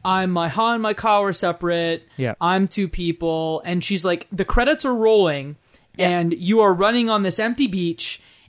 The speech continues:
Speaker 1: And she, every once in a while, you fall over, and then she walks around you and just, like, lore dumps for twenty minutes, where
Speaker 2: Yes.
Speaker 1: she's like, all the things Travis said, and just lore dumps on you for probably an hour,
Speaker 2: Yeah,
Speaker 1: right?
Speaker 2: kind of.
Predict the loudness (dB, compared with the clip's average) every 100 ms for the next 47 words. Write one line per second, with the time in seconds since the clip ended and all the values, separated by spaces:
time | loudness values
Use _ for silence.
0 | -4 0 0 0 -4 -4 -4 -2 -4 -4
1 | 0 0 0 -2 -2 0 0 0 -2 -2
2 | -4 -2 -2 0 2 4 4 2 2 2
3 | 2 0 -6 -6 -4 -2 -2 -4 -4 -2
4 | 2 2 0 0 0 0 -2 -4 -2 0
5 | 0 0 -4 -12 _ -2 -2 -2 -2 -4
6 | -4 -4 -2 0 0 0 -2 -6 -8 -4
7 | -2 -2 -8 -12 -16 -2 -2 0 -2 -2
8 | -4 -6 _ _ _ 0 4 4 4 0
9 | 0 0 2 2 0 0 0 -4 -6 -6
10 | -6 -2 0 2 2 -2 -2 -4 -2 -4
11 | -2 -4 2 4 4 2 0 -2 -4 -4
12 | -2 6 6 6 2 0 2 4 4 2